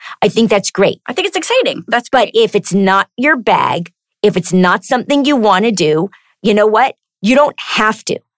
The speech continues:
Speaker 1: But I know too many women who were total urbanites and all of a sudden they meet, like, a naturey granola type of guy,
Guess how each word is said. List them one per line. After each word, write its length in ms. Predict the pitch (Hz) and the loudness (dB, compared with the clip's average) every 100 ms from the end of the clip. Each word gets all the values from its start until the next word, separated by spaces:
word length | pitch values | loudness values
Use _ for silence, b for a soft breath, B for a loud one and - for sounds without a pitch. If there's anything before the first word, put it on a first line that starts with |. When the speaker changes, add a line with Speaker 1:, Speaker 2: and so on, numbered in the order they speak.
| _ | _
Speaker 1:
But 160 | 226 196 | -4 -2
I 180 | 220 214 | 0 2
know 160 | 214 202 | 2 0
too 320 | - - 233 | 0 0 2
many 260 | 277 302 | 2 2
women 520 | 285 262 240 196 185 180 b b | 2 2 2 2 0 -2 b b
who 160 | - 214 | 0 2
were 280 | 190 180 175 | 4 2 0
total 420 | - 233 247 - 208 | -2 2 2 0 0
urbanites 680 | 220 214 220 233 254 - B B B | 2 2 0 -2 -4 -8 B B B
and 120 | - 208 | -2 2
all 100 | 202 | 2
of 80 | |
a 40 | 208 | 0
sudden 340 | - 175 185 | 0 0 2
they 140 | 202 190 | 2 2
meet, 200 | 185 - | 2 2
like, 220 | 185 170 | 0 2
a 180 | 180 147 | 0 0
naturey 720 | 165 175 180 - 202 196 190 | 0 2 2 2 2 2 2
granola 500 | 170 185 175 170 175 | 0 0 2 2 2
type 240 | 180 185 175 | 0 -2 -2
of 80 | 175 | 0
guy, 380 | 156 151 175 | 2 2 0